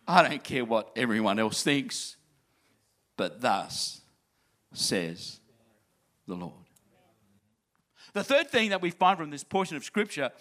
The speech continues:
that I want to share with you this morning is about the power of God.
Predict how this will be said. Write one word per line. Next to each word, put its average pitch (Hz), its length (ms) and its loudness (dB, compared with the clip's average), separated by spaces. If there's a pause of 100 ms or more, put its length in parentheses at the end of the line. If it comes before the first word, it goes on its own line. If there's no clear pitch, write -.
(200)
that 165 120 0
I 170 40 2
want 160 140 -4
to 135 120 -6 (180)
share 226 260 2
with 180 160 -8
you 147 80 -6
this 135 240 -8
morning 139 440 -4 (440)
is 175 120 -2
about 196 220 4
the 165 80 -12
power 233 380 2
of - 140 -4
God. 226 360 2